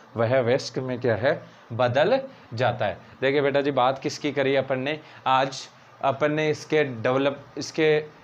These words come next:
किसकी बात करी, मेल फीमेल रिप्रोडक्टिव सिस्टम की बात करी। कल इससे पहले वाली क्लास में अपन ने क्या देखा था, मेल रिप्रोडक्टिव सिस्टम देखा था। ठीक है,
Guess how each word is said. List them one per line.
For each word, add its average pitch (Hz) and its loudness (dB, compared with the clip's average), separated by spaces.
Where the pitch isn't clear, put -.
किसकी 151 -2
बात 135 2
करी, 135 -2
मेल 135 0
फीमेल 151 0
रिप्रोडक्टिव 139 -2
सिस्टम 143 -8
की 139 -4
बात 127 0
करी। 139 0
कल 135 -4
इससे 127 -4
पहले 139 2
वाली 139 0
क्लास 131 -2
में 135 -6
अपन 131 -4
ने 131 -6
क्या 127 -4
देखा 123 -6
था, 127 -6
मेल 127 0
रिप्रोडक्टिव 131 -4
सिस्टम 135 -8
देखा 127 -4
था। 131 -8
ठीक 127 -2
है, 147 -6